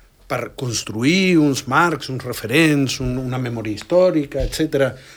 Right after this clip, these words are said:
amb un marc, eh, catalanament centrat, pues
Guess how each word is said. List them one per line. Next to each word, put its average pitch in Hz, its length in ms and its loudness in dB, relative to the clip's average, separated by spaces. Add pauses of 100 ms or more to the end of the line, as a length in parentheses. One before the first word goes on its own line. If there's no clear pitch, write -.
(380)
amb 131 140 0
un 131 160 2
marc, 147 380 2 (600)
eh, 107 280 -10 (580)
catalanament 127 760 0
centrat, 202 600 0 (960)
pues - 280 -4